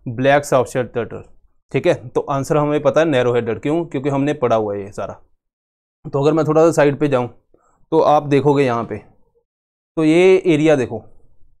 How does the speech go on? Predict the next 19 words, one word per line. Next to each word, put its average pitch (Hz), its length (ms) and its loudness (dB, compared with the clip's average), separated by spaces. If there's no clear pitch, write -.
ठीक - 120 -10
है, - 260 -6
ये 147 140 0
वाला 110 520 -2
यहाँ 143 280 0
पे 139 160 -2
है 92 160 -6
नदर्न 139 340 0
रिवर, 143 220 0
अ, 131 540 -2
टेरापिन। 113 380 2
उसके 131 220 -2
बाद 165 160 4
आगे 156 180 2
चलते 156 280 2
हैं, 156 280 -6
रेड 147 240 2
क्राउन 165 240 2
रूफ 156 160 4